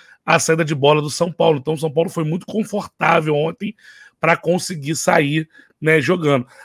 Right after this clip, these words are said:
Agora, tem um detalhe também, né, que pro Flamengo, tu pode ver também que o São Paulo também não tinha uma defesa bem encaixada com,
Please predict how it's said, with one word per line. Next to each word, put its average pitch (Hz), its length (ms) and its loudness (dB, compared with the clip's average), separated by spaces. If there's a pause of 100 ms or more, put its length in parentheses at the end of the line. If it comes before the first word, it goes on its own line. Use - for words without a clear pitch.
Agora, 151 320 4
tem 175 140 -4
um 254 120 0
detalhe 175 520 0
também, 123 480 -4 (300)
né, 143 180 2
que 143 120 -8
pro 160 240 -2
Flamengo, 156 800 0 (420)
tu 151 80 -8
pode 175 320 4
ver 160 200 2
também 165 280 -2
que - 120 -12
o 185 40 -8
São 170 260 -6
Paulo 226 240 2
também 233 260 -4
não 311 120 -6
tinha 240 220 -4
uma 233 120 -2
defesa 185 360 -2
bem 165 160 -2
encaixada 160 600 0
com, 143 180 -6